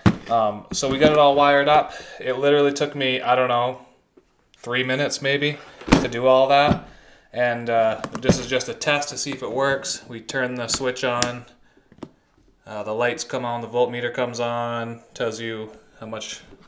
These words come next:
battery life you got left, and it's working. Plug in a U S B charger here, get our iPhone out here, plug it in, and it's charging.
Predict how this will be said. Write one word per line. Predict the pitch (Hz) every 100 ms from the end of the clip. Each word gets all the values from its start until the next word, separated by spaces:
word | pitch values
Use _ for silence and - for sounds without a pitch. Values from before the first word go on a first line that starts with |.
| _
battery | 107 110 110
life | 110 110 110
you | 113
got | 110 95
left, | 107 107 - - - _ _ _ _ _ _ _ -
and | 120
it's | 120
working. | 147 160 95 - _ _ - - - - - -
Plug | - 147 139
in | 135
a | 127
U | 127 135 127
S | 127
B | 127 135 135
charger | 135 123 123 127 120
here, | 143 156 160 160 160 - - _ _ _
get | 117
our | 113 110 123 131
iPhone | 131 131 131
out | 127 127 123
here, | 127 123 123 120 - _ _ _ _ - - _ _ _ _ _ _
plug | 107 110
it | 113
in, | 113 113 117 113 113 _ _ _ _ _ -
and | 95
it's | 101
charging. | 113 127 131 101